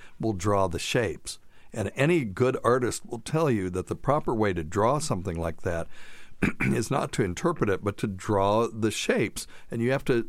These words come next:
s-, be able to see those shapes and be able to draw them properly. The right hand,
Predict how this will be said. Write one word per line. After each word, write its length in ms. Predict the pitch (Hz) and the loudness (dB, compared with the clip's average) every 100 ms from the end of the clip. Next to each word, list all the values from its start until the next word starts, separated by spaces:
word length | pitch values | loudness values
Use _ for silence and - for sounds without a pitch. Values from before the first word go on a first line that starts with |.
| - | -4
s-, 220 | - - | -4 -4
be 200 | - 127 | 0 2
able 140 | 135 135 | 2 2
to 80 | 110 | 0
see 380 | - - 185 175 | 0 0 2 2
those 260 | 110 85 | 2 0
shapes 500 | - - 73 - - - - - - | -4 -4 -4 -6 -10 -12 -20 -16 -6
and 100 | 104 | -2
be 80 | 104 | 0
able 160 | 98 | 0
to 140 | 95 110 | 0 0
draw 260 | 110 113 | 2 2
them 140 | 127 101 | 2 2
properly. 260 | 101 87 | 0 0
The 80 | 85 | 0
right 220 | 90 131 | 2 2
hand, 180 | 151 135 | 2 0